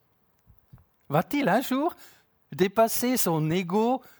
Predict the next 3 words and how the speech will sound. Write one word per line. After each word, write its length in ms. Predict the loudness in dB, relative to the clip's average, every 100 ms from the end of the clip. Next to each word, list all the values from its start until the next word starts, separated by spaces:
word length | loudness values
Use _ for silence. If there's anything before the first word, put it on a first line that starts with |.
| _
surdimensionné ? 840 | -8 -2 0 0 0 -4 -6 -10 -12 _ -20 -20 -20 _ -20 -20 -20 _ _ _ _ _ _ _ _ _ _ _ -2
Un 120 | -2
Thomas ? 420 | 0 -2 0 -4